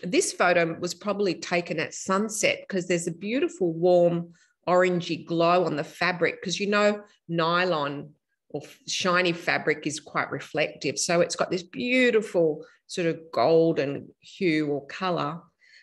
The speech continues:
And look at the shapes, they're beautiful. And there's an arch under each section of the bridge. So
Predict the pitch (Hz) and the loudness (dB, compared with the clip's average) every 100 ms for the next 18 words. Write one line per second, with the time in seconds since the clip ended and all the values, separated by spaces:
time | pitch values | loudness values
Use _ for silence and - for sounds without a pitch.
0 | _ _ 185 180 185 180 - - 294 - | _ _ 2 4 2 -2 -6 -6 -2 -2
1 | - 202 - - 196 196 - - - 196 | 0 0 0 0 2 2 0 -4 -4 -4
2 | 185 214 240 294 294 214 - 131 101 165 | -6 -6 -2 -2 -2 -4 -4 -6 -6 -10
3 | _ _ _ - 180 190 180 190 196 214 | _ _ _ -2 2 2 2 0 2 4
4 | 233 233 - 202 180 170 170 180 170 175 | 4 2 -4 -4 -4 -2 -2 0 -2 -6
5 | - - 175 - 175 165 151 156 180 196 | -8 -4 -4 -4 -6 -6 -6 -6 0 0
6 | - - - - _ - 240 220 | 0 -6 -12 -18 _ 2 4 4